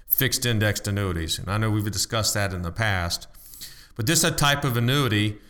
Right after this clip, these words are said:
helps Americans bridge that income gap in retirement. Fixed indexed annuities can be a great financial vehicle that's gonna help bridge that income gap that's created when you stop working. So they can offer a measure of protection to help against market downturns.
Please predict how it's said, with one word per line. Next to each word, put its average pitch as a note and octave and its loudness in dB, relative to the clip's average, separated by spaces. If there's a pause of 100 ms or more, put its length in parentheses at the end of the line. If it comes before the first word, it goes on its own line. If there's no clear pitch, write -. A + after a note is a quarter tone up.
(220)
helps C3+ 0
Americans B2+ 2
bridge B2+ 0
that A2 2
income A#2 0
gap F#2+ -2
in F#2+ -2
retirement. F#2 -4 (680)
Fixed D#3 0
indexed C#3 2
annuities B2+ 2 (120)
can A#2+ -2
be A#2 4
a G#2+ 4
great A2+ 0
financial A#2 -2
vehicle A#2+ -2
that's A#2 -4
gonna G#2+ 0
help G#2+ 0
bridge A#2+ 0
that G#2+ 2
income G#2+ 0
gap G2+ -2 (220)
that's B2+ -2
created D3+ 0
when C#3+ -2
you C#3 0
stop B2+ -2
working. C#3+ -6 (480)
So - -2
they C#3+ 2
can B2+ 0
offer C#3+ 2
a A#2+ 2
measure B2+ 2
of A2 -2
protection B2+ -2
to A2 0
help A#2+ 0
against A2 -2
market G#2+ -2
downturns. B2 0